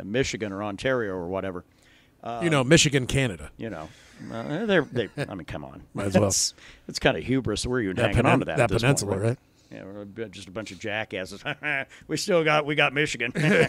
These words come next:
Speaker 1: Well, you gotta fucking give Harbaugh's a job, right? That's the
Speaker 2: Abs-, uh, well, you give one a job. The other one I don't really care for.
Speaker 1: Yeah. Um,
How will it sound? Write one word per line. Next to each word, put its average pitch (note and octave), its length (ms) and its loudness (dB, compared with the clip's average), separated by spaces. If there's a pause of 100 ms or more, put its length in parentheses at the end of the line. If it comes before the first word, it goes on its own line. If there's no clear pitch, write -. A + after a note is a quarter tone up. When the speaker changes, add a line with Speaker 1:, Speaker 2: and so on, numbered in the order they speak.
(920)
Speaker 1:
Well, C#4+ 120 2
you D4 80 4
gotta D4 140 8
fucking A3 200 4
give - 160 4
Harbaugh's C#3 480 6
a G#2+ 60 -8
job, F#2 320 2
right? G#2 240 -2
That's - 220 -12
the A#2+ 100 -6
Speaker 2:
Abs-, C#3+ 480 4
uh, B2+ 320 -2 (500)
well, G3 140 -6
you A3+ 80 -6
give G3+ 160 0
one B2 240 0
a A2+ 60 -2
job. G#2+ 280 2
The A2+ 60 6
other C3 100 8
one A2 100 6
I A2 80 4
don't G#2+ 120 2
really G2 160 -4
care G2 220 -2
for. C#3 260 6
Speaker 1:
Yeah. G2 260 -10 (960)
Um, G#2+ 420 -2